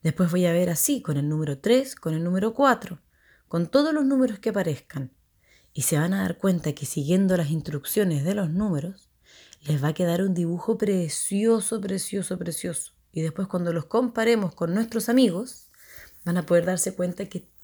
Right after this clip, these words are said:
todos vamos a tener los mismos colores, van a ser todos los dibujos iguales,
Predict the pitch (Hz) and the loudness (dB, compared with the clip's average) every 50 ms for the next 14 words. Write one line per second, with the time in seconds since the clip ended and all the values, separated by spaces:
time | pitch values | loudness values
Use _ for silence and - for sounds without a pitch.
0 | _ _ _ _ _ _ - - - 294 294 294 302 302 294 294 294 277 247 247 | _ _ _ _ _ _ -20 -2 2 4 6 6 6 4 4 2 0 0 0 0
1 | 240 240 233 240 233 - 220 214 226 226 226 226 226 214 208 214 220 208 208 214 | 0 0 -2 -4 -4 -2 -2 -2 0 0 0 0 0 0 -2 -2 -2 -4 -4 -6
2 | 208 - 208 208 220 214 214 190 202 202 196 190 - 202 185 - _ _ _ 226 | -6 -4 -2 -2 0 0 0 -2 -2 -4 -4 -4 -6 -8 -10 -12 _ _ _ 4
3 | 233 240 240 254 233 247 254 233 226 220 220 208 - 233 233 208 208 202 196 208 | 4 4 4 0 0 0 0 0 0 -2 -2 -4 -4 -2 -2 0 0 0 2 2
4 | 220 226 220 185 160 151 | 4 4 2 2 0 -4